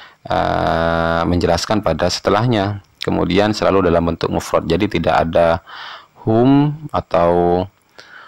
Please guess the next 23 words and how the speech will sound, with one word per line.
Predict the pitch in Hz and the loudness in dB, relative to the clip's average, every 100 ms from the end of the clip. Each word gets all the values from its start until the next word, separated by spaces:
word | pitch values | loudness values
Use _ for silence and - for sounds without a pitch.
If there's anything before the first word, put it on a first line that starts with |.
| - _ _ - | -20 _ _ -8
hunnah | - 104 123 131 131 117 | -2 2 2 2 2 2
misalnya. | 95 87 78 82 82 - _ - - - - - | 0 -2 -4 -6 -8 -14 _ -20 -20 -20 -12 -4
Jadi | 85 | 0
mufrad | 101 92 - 87 - - _ | 0 0 0 -2 -4 -20 _
terus. | 92 92 85 - - - - - - - - _ _ - | -2 0 0 -4 -8 -14 -20 -20 -20 -20 -20 _ _ -4
Eh, | 95 90 92 92 92 90 | 0 2 4 2 2 2
biasanya | 92 90 95 92 107 123 135 139 131 - - - | 0 0 0 0 0 2 2 0 -2 -8 -10 -6
itu | - 98 | -2 0
bisa | 95 - 90 87 82 | 0 0 0 0 0
hu, | 101 117 131 | 2 4 2
bisa | 92 - 85 | 0 -2 -2
ha, | 82 87 82 80 80 - - | 0 0 0 -2 -8 -20 -16
atau | 87 - 85 85 | -10 -2 -2 0
huwa | 85 87 107 92 | 0 2 2 0
ya | 82 | -2
kalau | 82 82 85 | -2 -2 -2
yang | 85 | -2
mufrad. | 80 - 85 80 | -6 0 0 0
Contohnya | - 85 95 104 | -4 -4 -2 0
di | 95 | -2
sini | 92 87 | -2 -2
dalam | 85 82 85 | 0 0 0
Al-Quran. | 87 - 82 80 | -2 -2 -2 -2